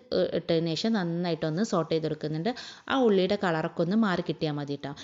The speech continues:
ഇനി ഇതിലോട്ട് നമുക്ക് കുറച്ച് പൊടികൾ ചേർത്ത് കൊടുക്കാം. പൊടികളായിട്ട് ഞാൻ ചേർക്കുന്നത് അര ടീസ്പൂൺ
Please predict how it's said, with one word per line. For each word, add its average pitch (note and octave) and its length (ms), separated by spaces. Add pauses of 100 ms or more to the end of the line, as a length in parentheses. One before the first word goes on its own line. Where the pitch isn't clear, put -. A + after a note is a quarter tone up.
(220)
ഇനി B3+ 160
ഇതിലോട്ട് D#3 320
നമുക്ക് F3 280
കുറച്ച് E3 300
പൊടികൾ D#3 300 (120)
ചേർത്ത് D3+ 260
കൊടുക്കാം. D3+ 280 (360)
പൊടികളായിട്ട് G3+ 500
ഞാൻ G3 120
ചേർക്കുന്നത് D#3 460 (160)
അര G3 80 (120)
ടീസ്പൂൺ F3+ 320